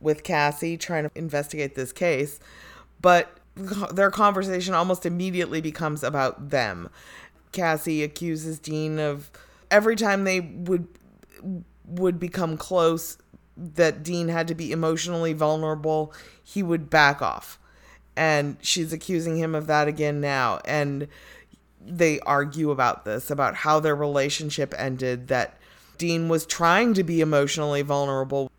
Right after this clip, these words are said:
telling her about the truth of his life, that he clearly was as emotionally vulnerable as he gets with anybody, with her. That was the cause of her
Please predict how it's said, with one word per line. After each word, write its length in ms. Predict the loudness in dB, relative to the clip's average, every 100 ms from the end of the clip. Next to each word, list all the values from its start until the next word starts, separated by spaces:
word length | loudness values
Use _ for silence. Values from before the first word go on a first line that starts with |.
| -4
telling 340 | 0 0 0
her 180 | 0 2
about 360 | 2 0 -2 -8 -8
the 100 | -8
truth 380 | -6 -6 -6 -6
of 100 | -6
his 180 | -6
life, 400 | -2 0 0 -4 -14 -20 -20 -14 2
that 140 | 2
he 100 | 2
clearly 380 | -2 2 2 2
was 500 | 2 6 6 4 -2 -6
as 140 | -2 0
emotionally 640 | 0 0 0 -2 -2 -2
vulnerable 640 | 0 0 0 -2 0 0
as 120 | 0 -4
he 80 |
gets 300 | -2 -2 -2
with 160 | -4 -4
anybody, 640 | -2 -2 0 0 0 -6 -16 _
with 320 | -8 -2 -2 0
her. 320 | -2 -2 -4 -20 -20 -20 -20 -20 -20 _ 0
That 300 | 4 6 6
was 200 | 2 0
the 100 | -4
cause 420 | 4 6 4 2
of 300 | -6 -8 -18 -10
her 500 | 0 2 2 0